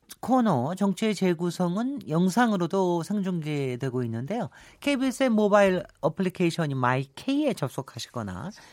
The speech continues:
유튜브 또는 페이스북에 들어가셔서 케이비에스 열린 토론을 검색하시면 저희가 토론하는 모습 바로 보실 수 있습니다.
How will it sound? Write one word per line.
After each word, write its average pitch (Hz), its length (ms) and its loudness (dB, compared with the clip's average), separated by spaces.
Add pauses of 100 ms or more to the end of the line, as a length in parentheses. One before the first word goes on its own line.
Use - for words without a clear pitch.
(160)
유튜브 143 580 0
또는 226 400 -2
페이스북에 170 520 -6
들어가셔서 120 680 -6 (320)
케이비에스 254 400 -2
열린 185 320 4
토론을 165 320 -2
검색하시면 143 840 -4
저희가 135 320 -4
토론하는 143 520 -4 (400)
모습 139 360 -2
바로 143 240 -2
보실 127 320 -4
수 - 160 -12
있습니다. 92 520 -10